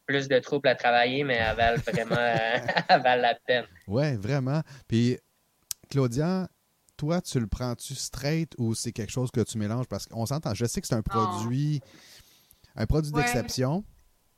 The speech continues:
Speaker 2: Ça
Speaker 3: Exact.
Speaker 2: s-
Speaker 3: Mais en fait, c'est, je, je suis, euh, je, je suis comme beaucoup de, de, de mixologues collègues aussi, ou artistes du cocktail, on appelle ça.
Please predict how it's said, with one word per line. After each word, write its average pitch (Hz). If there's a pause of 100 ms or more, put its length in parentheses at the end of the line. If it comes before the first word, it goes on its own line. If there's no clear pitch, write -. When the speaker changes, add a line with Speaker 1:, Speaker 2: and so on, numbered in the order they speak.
(580)
Speaker 2:
Ça 120
Speaker 3:
Exact. 247
Speaker 2:
s- 233
Speaker 3:
Mais 226
en 247
fait, 330
c'est, 262 (300)
je, 233
je 233
suis, 233
euh, 196 (500)
je, -
je -
suis -
comme 254
beaucoup -
de, 294
de, 214
de 214
mixologues 247
collègues 262
aussi, 302
ou 294
artistes 247
du -
cocktail, 277
on 247
appelle 220
ça. 233